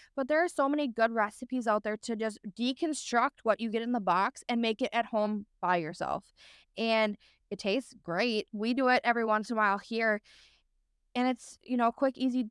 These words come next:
dinner, and it doesn't take very many ingredients. And so I think cooking from scratch is a really good one.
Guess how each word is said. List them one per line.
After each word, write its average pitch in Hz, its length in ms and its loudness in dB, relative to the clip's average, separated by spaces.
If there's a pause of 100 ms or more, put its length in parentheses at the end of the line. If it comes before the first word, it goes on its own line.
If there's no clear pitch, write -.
(140)
dinner, 226 320 0
and 185 160 -6
it 214 80 -6
doesn't 233 280 -2
take 240 200 -2
very 214 200 -2
many 196 280 -2
ingredients. 180 640 -4
And 226 140 -4
so 254 200 4
I 254 140 0
think 392 180 -6
cooking 277 280 -2
from 262 160 -2
scratch 233 340 -2
is 226 60 -4
a 226 80 -2
really 208 240 -4
good 196 180 -2
one. 185 280 0